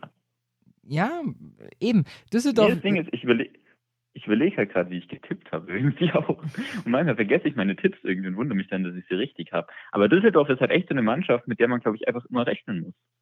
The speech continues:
Speaker 1: M-, mittlerweile einfach. Seit letztem Jahr sind
Speaker 2: Ja.
Speaker 1: wir einfach fest auf dem Radar.
Speaker 2: Ja.
Speaker 1: Und, äh, Freiburg gegen Mainz,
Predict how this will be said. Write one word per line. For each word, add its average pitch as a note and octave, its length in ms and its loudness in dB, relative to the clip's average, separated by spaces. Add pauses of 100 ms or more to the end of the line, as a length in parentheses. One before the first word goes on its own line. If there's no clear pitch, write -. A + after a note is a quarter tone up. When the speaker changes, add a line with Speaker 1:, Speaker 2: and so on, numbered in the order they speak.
Speaker 1:
M-, D#3 360 -4
mittlerweile F3 640 0
einfach. A#2 380 -4
Seit C#3 260 -6
letztem D#3 320 -2
Jahr C#3+ 220 -2
sind E3 180 -2
Speaker 2:
Ja. A2+ 60 0
Speaker 1:
wir - 60 0
einfach D3 220 -2
fest - 260 -6
auf C#3 120 -4
dem C#3+ 80 2
Radar. B2+ 500 -4 (1040)
Speaker 2:
Ja. - 180 -8 (760)
Speaker 1:
Und, G#3 320 -2
äh, C3+ 340 -4 (680)
Freiburg G#3+ 680 2 (340)
gegen D3 240 0
Mainz, C#3+ 520 -2